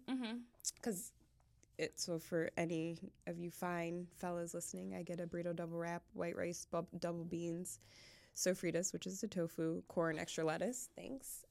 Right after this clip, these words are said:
Speaker 2: Um, it's, like, eight or nine dollars, and I'm like, "Okay,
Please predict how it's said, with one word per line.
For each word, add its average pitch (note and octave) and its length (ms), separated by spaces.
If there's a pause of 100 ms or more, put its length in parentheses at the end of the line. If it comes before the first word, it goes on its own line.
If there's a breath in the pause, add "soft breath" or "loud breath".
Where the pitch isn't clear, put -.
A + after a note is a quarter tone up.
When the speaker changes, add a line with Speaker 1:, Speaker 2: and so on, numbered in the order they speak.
Speaker 2:
Um, D3+ 480 (480)
it's, G#3 180
like, G#3 340
eight E3 280
or G3+ 120
nine F#3+ 280
dollars, F#3+ 580 (100)
and F3+ 100
I'm F#3 100
like, E3+ 240 (960 soft breath)
"Okay, F#3+ 240